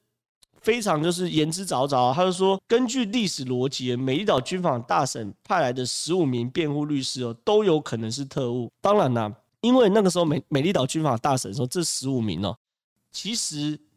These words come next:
这十五个人除了尤清，还有一个是，呃，吕秀莲的哥哥以外，这些政治犯当年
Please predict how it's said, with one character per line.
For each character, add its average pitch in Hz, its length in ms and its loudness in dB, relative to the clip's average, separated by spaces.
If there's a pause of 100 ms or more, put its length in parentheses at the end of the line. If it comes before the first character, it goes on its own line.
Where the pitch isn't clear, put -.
(140)
这 240 200 2
十 - 280 -4
五 185 160 0
个 123 200 -4
人 107 200 -6
除 170 300 0
了 147 60 4
尤 127 360 2
清， 147 520 -2 (240)
还 180 240 2
有 185 140 8
一 170 160 0
个 151 160 4
是， 147 220 -2 (120)
呃， 131 80 4
吕 135 140 2
秀 202 200 4
莲 131 160 2
的 123 120 2
哥 151 220 6
哥 135 320 6 (200)
以 123 180 4
外， 135 360 6
这 185 120 -4
些 170 160 0
政 151 200 -2
治 139 120 0
犯 127 260 4 (100)
当 160 220 4
年 143 160 4